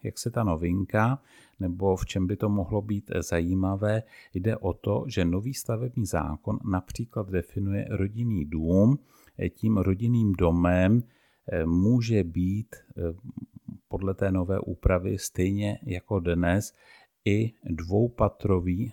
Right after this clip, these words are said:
rodinný dům s podkrovím, ale nově tím rodinným domem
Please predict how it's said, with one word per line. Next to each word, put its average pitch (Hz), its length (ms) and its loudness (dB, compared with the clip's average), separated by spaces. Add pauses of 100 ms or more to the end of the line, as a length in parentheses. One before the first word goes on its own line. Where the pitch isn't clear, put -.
(120)
rodinný 104 480 -4
dům 104 200 -2
s - 100 -6
podkrovím, 90 800 0 (380)
ale 101 360 2
nově 104 800 2 (140)
tím 107 300 -2
rodinným 104 520 -2
domem 90 460 0